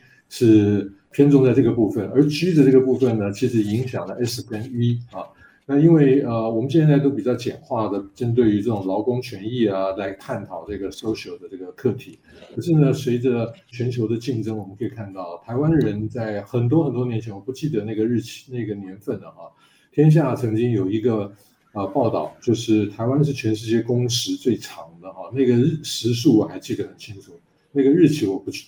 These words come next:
不记得了，就是两千两百六十二个小时，一年的工作时数。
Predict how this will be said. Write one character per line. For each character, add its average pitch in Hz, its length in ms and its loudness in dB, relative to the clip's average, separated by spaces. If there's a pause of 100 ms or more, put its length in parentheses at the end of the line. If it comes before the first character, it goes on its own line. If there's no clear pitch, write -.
不 - 60 -10
记 120 180 -4
得 95 100 -4
了， 85 300 -8
就 113 100 -6
是 107 140 0
两 104 260 0
千 131 220 2
两 110 180 0
百 98 120 -4
六 113 160 2
十 107 160 -4
二 107 160 -2
个 85 80 -8
小 - 200 -16
时， - 160 -14
一 107 140 -6
年 95 260 -4
的 95 80 -10
工 98 220 -12
作 95 140 -6
时 - 180 -10
数。 - 300 -10